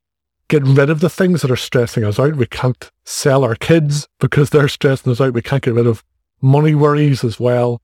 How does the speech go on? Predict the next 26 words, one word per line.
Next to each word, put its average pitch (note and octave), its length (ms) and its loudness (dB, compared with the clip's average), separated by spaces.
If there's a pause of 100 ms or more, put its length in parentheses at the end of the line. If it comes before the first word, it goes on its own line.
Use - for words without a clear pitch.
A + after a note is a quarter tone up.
(400)
Those F#3 300 0
things D3+ 280 2
aren't C3+ 260 0
gonna A#2+ 240 0
go A#2+ 120 2
away, A2 600 0
but D#3+ 200 -2 (480)
hopefully F3 560 0
I've C#3 160 -2
given D3 180 2
you C#3 120 4
a A#2+ 60 0
few D#3 300 0
practical D#3+ 460 -2
things C3+ 300 0
you C3 60 0
can C3 140 -2
do A#2+ 160 2
to - 160 -4
lower C3 380 2
your B2+ 120 -2
cortisol A#2+ 460 0
levels A#2 280 0
to B2 120 -2
help - 260 -4
you A2 140 -2